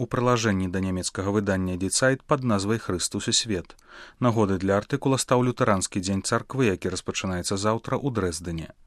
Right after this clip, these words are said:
Былы кіраўнік папскай рады спрыяння хрысціянскаму адзінству напісаў, што на працягу апошніх сарака гадоў у дыялогу паміж хрысціянскімі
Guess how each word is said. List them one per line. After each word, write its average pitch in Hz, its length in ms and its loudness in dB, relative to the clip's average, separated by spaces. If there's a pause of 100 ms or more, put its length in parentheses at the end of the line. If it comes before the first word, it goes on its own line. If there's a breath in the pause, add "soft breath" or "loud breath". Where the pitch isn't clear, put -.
(180)
Былы 147 220 6
кіраўнік 147 420 4
папскай 139 320 2
рады 131 240 4
спрыяння 101 440 2
хрысціянскаму 101 680 0
адзінству 135 440 2
напісаў, 139 460 0
што 139 160 0
на 131 100 0
працягу 127 400 2
апошніх 123 420 -2
сарака 120 360 2
гадоў 127 280 2 (100)
у 113 140 0
дыялогу 107 400 2
паміж 98 300 0
хрысціянскімі 101 720 0